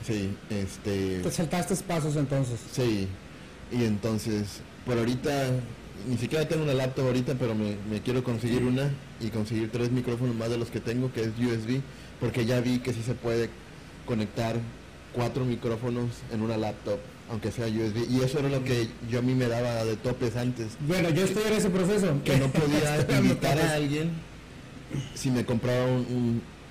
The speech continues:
Speaker 1: un micrófono U S B. Tenía que comprar los otros que se conectaban con la conexión X L R,
Speaker 2: Ujú.
Speaker 1: algo así. Entonces me llegué a comprar esa cosa, ¿verdad? Pero en fin, la, la idea es grabar los podcasts.
Speaker 2: Sí, te, te voy a
Speaker 1: Sí.
Speaker 2: decir rapidito,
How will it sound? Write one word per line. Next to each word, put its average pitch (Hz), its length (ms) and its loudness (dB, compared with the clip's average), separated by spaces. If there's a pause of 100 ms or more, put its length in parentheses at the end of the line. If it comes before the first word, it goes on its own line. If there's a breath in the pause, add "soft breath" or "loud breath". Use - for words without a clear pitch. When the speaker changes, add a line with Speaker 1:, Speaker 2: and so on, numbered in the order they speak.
(340)
Speaker 1:
un 123 80 4
micrófono 120 420 2
U 113 160 4
S 110 120 2
B. 131 140 2 (720 loud breath)
Tenía 110 260 2
que 131 100 0
comprar 113 320 0
los 117 220 0
otros 110 340 -2
que 98 180 -2
se 98 140 -4
conectaban 104 680 0 (300)
con 98 240 -4
la 95 80 -2
conexión 101 460 -2
X 107 320 -2
L 104 160 -2 (200)
R, 104 200 -4
Speaker 2:
Ujú. 165 440 4 (160)
Speaker 1:
algo 110 160 -4
así. 107 260 -2 (760 loud breath)
Entonces 107 280 -6
me 107 140 0
llegué 104 200 0
a 104 60 -4
comprar 107 360 -2
esa 101 160 -4
cosa, 104 260 -2
¿verdad? 98 240 -2
Pero 104 140 -2
en 107 100 2
fin, 110 260 0 (440 loud breath)
la, 127 140 2
la 127 220 0
idea 151 360 2
es 139 240 0 (280)
grabar 107 360 2
los 101 220 2 (120)
podcasts. 190 160 2
Speaker 2:
Sí, 160 400 4
te, 170 140 0
te 160 80 0
voy 175 100 4
a 185 40 4
Speaker 1:
Sí. 196 80 4
Speaker 2:
decir 190 200 2
rapidito, 170 500 2